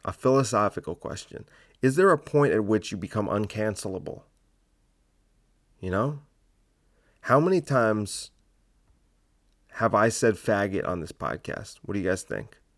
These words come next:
Thousands, right? How many times? I don't know. I've said really messed up things on the podcast. And is there a point at which you just can't be canceled 'cause that's your brand? I mean, that seems to be like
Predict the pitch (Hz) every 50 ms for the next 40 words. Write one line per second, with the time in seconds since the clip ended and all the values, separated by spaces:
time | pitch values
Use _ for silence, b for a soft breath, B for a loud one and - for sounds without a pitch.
0 | _ _ _ _ _ - - 104 110 127 135 107 - - - - - - - _
1 | _ - 104 131 156 - - _ _ _ _ _ _ _ _ _ _ _ _ _
2 | _ _ _ _ - 107 123 139 160 165 156 - 143 135 127 123 120 123 117 -
3 | - - - _ _ _ _ _ _ _ _ _ _ _ _ _ _ - 107 123
4 | 147 156 165 175 156 - - - _ _ _ _ _ _ _ _ _ _ _ _
5 | _ _ _ _ _ _ _ _ _ _ - 117 117 - - 160 156 143 - -
6 | - - 104 101 113 120 131 147 151 151 165 165 151 123 107 107 120 113 - -
7 | 117 110 - - 135 143 143 113 104 95 95 - 117 123 123 123 120 - 82 -
8 | - b b b b b b b b b b - 123 135 131 143 151 151 180 190
9 | 180 - - - - 151 170 185 175 - - 110 98 95 107 101 95 98 - -
10 | - - - _ _ _ _ _ _ _ _ _ _ _ _ _ _ _ _ 117
11 | 127 123 139 131 - - - 135 143 156 143 - - 110 - - - 135 147 156
12 | 147 - - - - - _ - 101 95 120 117 - - 107 92 95 101 104 113
13 | 131 131 90 - - - - - 113 113 117 110 110 110 120 139 143 - - -
14 | 135 127 120 110 - - 110 90 - 107 104 92 95 90 90 87 -